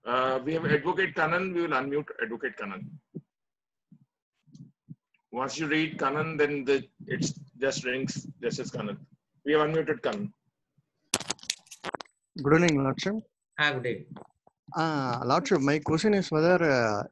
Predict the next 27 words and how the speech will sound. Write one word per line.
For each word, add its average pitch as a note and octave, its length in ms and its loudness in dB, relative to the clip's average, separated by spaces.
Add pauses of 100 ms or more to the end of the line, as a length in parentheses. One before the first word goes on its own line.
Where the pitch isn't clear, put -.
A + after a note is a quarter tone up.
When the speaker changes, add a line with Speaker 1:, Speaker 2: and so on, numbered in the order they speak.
Speaker 2:
a C3+ 80 4
criminal F#3+ 380 4
action F3 340 4
can D3+ 260 2
be D#3 40 -2 (100)
taken E3+ 300 6
Speaker 3:
Don't F3+ 100 10
Speaker 2:
against F#3 240 6
Speaker 3:
say G3 180 8 (240)
Lordship. D#3+ 420 4 (760)
If C3 100 -4
you C#3 160 2
Speaker 2:
Yeah. C3 120 6
Speaker 3:
want D3+ 200 2
to C#3 80 -2
say D#3 440 6
brother C#3+ 300 4 (160)
or, C#3 100 0 (100)
uh, B2+ 180 0 (120)
sir, C3+ 220 0 (380)
maximum. C#3 480 -2 (300)
Speaker 2:
<laughs> - 260 -18
Yes, D3+ 200 4
sir. C3 200 4
Yes, - 220 -2
sir. C3 80 -4 (180)
Speaker 3:
Our D#3 240 0